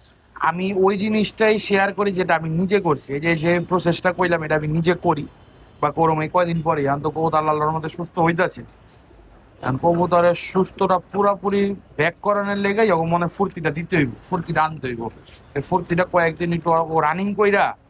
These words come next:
চাইলে কলম এখন দিতে পারি, কিন্তু এখন দিলে একটু ক্ষতি হয়ে যাবো, যা উড়ে তাও উড়বো না। কয়েকদিন একটু রানিং কইরা আল্লাহর রহমতে এই এক লগে রাখি।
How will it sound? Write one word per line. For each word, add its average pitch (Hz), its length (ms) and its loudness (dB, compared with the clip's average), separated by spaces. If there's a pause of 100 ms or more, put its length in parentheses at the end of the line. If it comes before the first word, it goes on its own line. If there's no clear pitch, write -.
(100)
চাইলে 190 260 -2
কলম 202 180 -2
এখন 202 240 2
দিতে 196 240 0
পারি, 147 140 -2
কিন্তু 160 200 -6
এখন 190 300 0
দিলে 208 160 -2
একটু 190 140 -6
ক্ষতি 208 320 -4
হয়ে 156 120 2
যাবো, 123 300 -4 (420)
যা 156 180 2
উড়ে 180 200 -6
তাও 175 260 0
উড়বো 135 260 -8
না। 120 100 -20 (880)
কয়েকদিন 175 300 0
একটু 190 140 -6
রানিং 190 460 -2
কইরা 208 440 2 (200)
আল্লাহর 156 260 2
রহমতে 143 460 -2 (920)
এই 160 120 -2
এক 151 320 0
লগে 143 160 4
রাখি। 113 300 -4